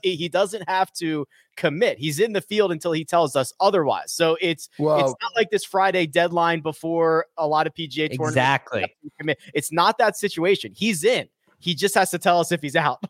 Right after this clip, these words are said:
Speaker 1: <laughs>
Speaker 2: But I think what's interesting is, well, I ca-, I, <sighs> God, I can't believe we're doing this again. I feel like we do this <laughs> just every freaking year. Like, it, what, what's going on with Tiger?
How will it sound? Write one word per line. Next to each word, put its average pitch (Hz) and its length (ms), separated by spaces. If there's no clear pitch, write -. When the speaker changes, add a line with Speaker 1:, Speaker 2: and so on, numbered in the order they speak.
Speaker 1:
<laughs> 196 100
Speaker 2:
But 139 140
I 139 80
think 170 240
what's 143 200
interesting 113 720
is, 104 1000
well, 127 220
I 117 40
ca-, - 140
I, 120 100
<sighs> - 800
God, - 200
I 165 40
can't 277 180
believe 226 180
we're 170 80
doing 131 240
this 113 200
again. 113 320
I 247 140
feel 262 140
like 214 120
we 190 100
do 185 120
this 160 160
<laughs> - 280
just - 280
every 233 380
freaking 175 480
year. 107 300
Like, 120 220
it, 139 440
what, 180 360
what's 185 300
going 190 260
on 170 160
with 151 120
Tiger? 127 400